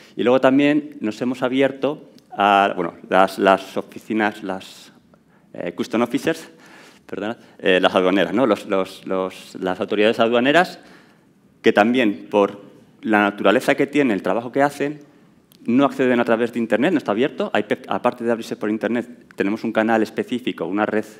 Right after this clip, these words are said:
eh, cerrada a Internet, que se llama la red C C N, pues lo detallo, y C C N tiene su,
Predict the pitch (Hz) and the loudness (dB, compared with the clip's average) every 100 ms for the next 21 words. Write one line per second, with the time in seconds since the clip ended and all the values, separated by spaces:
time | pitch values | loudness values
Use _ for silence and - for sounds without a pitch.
0 | - 104 98 95 98 95 110 87 - - | -16 -10 -10 -2 0 4 2 2 -8 -6
1 | 95 98 92 113 - - - - - 101 | -6 -4 -2 -2 -4 -16 -12 -6 -4 2
2 | 95 92 107 117 - 104 120 170 - - | 2 2 -2 -4 -4 -2 -2 -4 -8 -20
3 | _ _ _ - 98 92 104 139 170 - | _ _ _ -10 -2 -2 0 -2 -4 -12
4 | - - - - 107 110 110 110 104 104 | -20 -18 -14 -8 -2 0 0 2 -2 -2
5 | - 117 | -6 -6